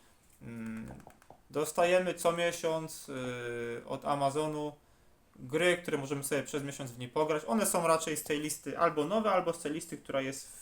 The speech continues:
w subskrypcji, y, Luna Plus. Także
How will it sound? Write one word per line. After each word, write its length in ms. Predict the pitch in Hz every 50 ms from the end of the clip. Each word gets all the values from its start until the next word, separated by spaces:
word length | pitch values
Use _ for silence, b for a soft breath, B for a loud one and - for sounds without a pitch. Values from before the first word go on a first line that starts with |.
| - - -
w 40 | -
subskrypcji, 840 | - 139 131 - - - - 135 131 131 - - 127 123 123 123 - -
y, 220 | 120 123 123 123
Luna 280 | 123 123 123 123 120 -
Plus. 380 | - 113 - 127 - - - _ _ - - _ - - - - - _ _ - - - - - - B B B B B B B B B B B B B B B B B B - - -
Także 280 | 339 262 226 240 226